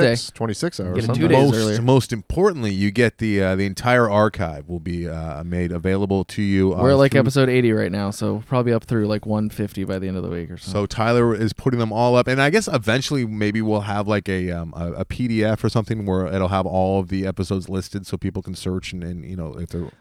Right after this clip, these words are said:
Speaker 1: I
Speaker 2: Oh,
Speaker 1: ha-
Speaker 2: God, I have to pee. Should I just go now or should I wait?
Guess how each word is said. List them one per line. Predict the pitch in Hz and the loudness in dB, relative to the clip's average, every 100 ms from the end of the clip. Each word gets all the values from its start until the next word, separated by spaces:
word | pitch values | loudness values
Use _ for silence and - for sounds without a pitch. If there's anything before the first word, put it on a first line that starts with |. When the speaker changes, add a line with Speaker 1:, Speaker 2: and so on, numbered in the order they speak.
| _ | _
Speaker 1:
I | - | 4
Speaker 2:
Oh, | 156 | 6
Speaker 1:
ha- | |
Speaker 2:
God, | - 139 123 | 8 8 8
I | 113 | 8
have | 107 | 6
to | 110 | 0
pee. | - 101 87 - | -2 -4 -4 -10
Should | - 120 | -10 -4
I | 110 | -2
just | 120 - | -2 0
go | 135 | 2
now | 123 120 123 | 4 2 2
or | 117 | 0
should | 117 | 0
I | 104 | -2
wait? | 98 98 | 0 -2